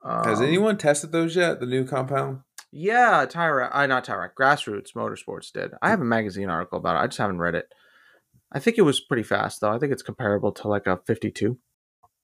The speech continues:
Speaker 1: Okay.
Speaker 2: A O fifty-two?
Speaker 1: So what would you say the best tire is right now? R E seventy-one
Speaker 2: I
Speaker 1: R S?
Speaker 2: What I've driven so far, the seventy-one R S is, was,
Speaker 1: Hmm.
Speaker 2: was very good. Um,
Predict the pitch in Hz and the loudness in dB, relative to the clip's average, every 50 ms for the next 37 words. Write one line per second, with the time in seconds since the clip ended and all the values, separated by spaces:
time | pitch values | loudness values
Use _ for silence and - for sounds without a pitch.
0 | _ _ _ _ _ - 117 120 - 110 95 95 104 110 - _ 147 139 131 127 | _ _ _ _ _ -6 -6 -4 -4 -6 -6 -6 -8 -12 -6 _ 4 6 8 8
1 | 131 131 135 160 190 220 240 247 214 175 170 170 - 220 202 202 196 185 151 131 | 8 8 8 6 6 6 6 4 4 4 4 4 4 2 2 2 2 2 2 0
2 | 127 117 107 127 135 131 - - - 131 120 113 110 104 104 101 95 98 104 104 | -2 0 2 2 2 2 2 -2 0 2 4 4 4 4 2 -2 -2 -2 0 2
3 | 110 107 98 98 98 92 90 92 - _ _ _ _ _ _ _ _ _ _ _ | 2 2 2 0 -4 -8 -10 -12 -14 _ _ _ _ _ _ _ _ _ _ _
4 | _ _ _ _ _ _ _ _ - 117 123 117 104 107 - 131 127 123 123 123 | _ _ _ _ _ _ _ _ 0 2 4 4 6 4 4 2 2 0 -2 -2
5 | 123 123 127 135 143 156 160 - - - - - _ _ _ _ _ _ _ - | 0 0 0 0 0 0 -2 -2 -6 -10 -12 -14 _ _ _ _ _ _ _ -6
6 | 117 117 117 120 127 131 127 139 147 139 147 139 139 151 139 - 151 147 135 135 | -2 0 2 2 2 2 0 -4 -6 -6 -8 -8 -8 -10 -6 -2 -2 0 0 -2
7 | - - - 117 107 110 107 107 104 101 95 92 90 87 87 - - 85 82 - | -2 -2 0 0 0 0 0 -2 -2 -2 0 0 -2 -2 -4 -8 -12 -14 -14 -16
8 | - _ _ _ _ - - - - 110 107 104 98 - 101 - _ 139 127 113 | -18 _ _ _ _ -16 -10 -4 0 4 4 4 4 2 -2 -4 _ 0 2 2
9 | 107 101 90 95 90 85 82 - - _ _ _ _ _ _ - - 58 55 55 | 2 -2 -4 -6 -6 -6 -6 -8 -14 _ _ _ _ _ _ -10 -6 -6 -4 -4
10 | 50 - - - - | -6 -8 -10 -12 -16